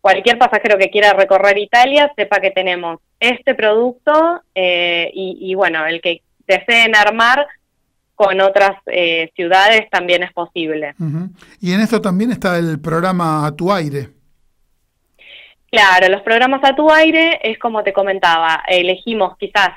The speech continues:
Speaker 1: la ciudad de, las ciudades principales, las más grandes,
Speaker 2: Ujú.
Speaker 1: con la posibilidad de hotelería céntrica y, eh, eh, también el aéreo y los traslados de llegada y salida.
Speaker 2: Ujú.
Speaker 1: Sin excursiones, por supuesto, se pueden agregar.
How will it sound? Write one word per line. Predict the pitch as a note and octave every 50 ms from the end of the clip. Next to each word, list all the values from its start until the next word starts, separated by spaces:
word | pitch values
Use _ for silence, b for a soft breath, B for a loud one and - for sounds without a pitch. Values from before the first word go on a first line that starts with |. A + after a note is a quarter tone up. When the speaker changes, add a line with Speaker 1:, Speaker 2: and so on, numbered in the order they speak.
| - -
Speaker 1:
la | F3+ E3+ E3 D#3+ - -
ciudad | F3+ F3 F3+ F#3 F#3+ G3 G3
de, | F#3+ F#3 F3+ F3 E3+ E3+ E3 D#3+ E3 D#3+ D#3 D#3+ D#3 -
las | D3+ D#3 D#3 - -
ciudades | F3 F#3 G3+ G3 -
principales, | - F#3+ F#3 F3 F3+ F#3 - C4 C#4 B3+ G#3+ G3+
las | G3 E3+ E3 F3+
más | F3+ F#3 F#3
grandes, | G#3 A#3 C4 C4+ C4+ C4+ C#4 C#4+ D4 D4 D4 -
Speaker 2:
Ujú. | F3 D3+ D#3 F3 G3 G3 - _ _
Speaker 1:
con | - A#3+ B3+ C4 C4 C4+ C4+ C4
la | - G#3 G3+ G3+
posibilidad | G#3 G3 G#3 G#3 G#3 G#3 G3+ G3+ G3+ G#3
de | G#3 G3+ G3 F#3+
hotelería | F#3 F3+ F#3+ F#3 F#3+ F#3+ F#3+ G3+ G#3+ G#3+ G#3 G3 F#3 F3+ F3+ F3+ F3 F3 E3+ E3+ E3+ E3 - _
céntrica | - B3+ C4+ C4+ C4 B3+ C4 B3+ C4 B3+ - C#4 C4+ D4 E4+ G4 - _ _ _ _ _ _ _ -
y, | B3+ C4 B3+ C4 C4+ C#4+ - - -
eh, | - G3+ G3 F#3+ F#3 F3+ F3+ F3+ F3 F#3 F3+ F3+ F3+ F3+ F3+ F3+ F3+ F3 -
eh, | - G3+ F#3+ -
también | F#3+ F#3 F#3+ G3 G3+ G3+ G3+
el | G3 G3
aéreo | G3+ G#3 A3+ A#3 A#3+ B3 B3 C4 C#4 C#4+ C#4+ D#4 D4+ -
y | G#3+ G3+
los | G3 G3 - -
traslados | - G#3 G#3 G#3+ A#3 A#3 B3+ C4 A#3+
de | A#3 G3+ -
llegada | - F#3+ F#3+ G3+ G3 G3
y | G3
salida. | - F3+ F3 E3+ E3+ D#3+ D#3 D3+ C#3+ D3 D3 _ _ _ _ _ -
Speaker 2:
Ujú. | D3+ C#3+ - D3+
Speaker 1:
Sin | D4+ D4+ D4+ D4
excursiones, | C#4+ C#4+ - C4+ B3+ B3+ - F4 F4+ F4+ F4 E4 - -
por | G#3 G3
supuesto, | - F#3+ - G#3 G#3 G#3+ A3 G3+ -
se | G3
pueden | F#3+ - F#3+ F#3+ F#3 F#3 F#3+
agregar. | F3 E3+ E3+ E3+ F3+ F#3 G3 A3 A#3+ B3 C4 C#4 D4+ D4+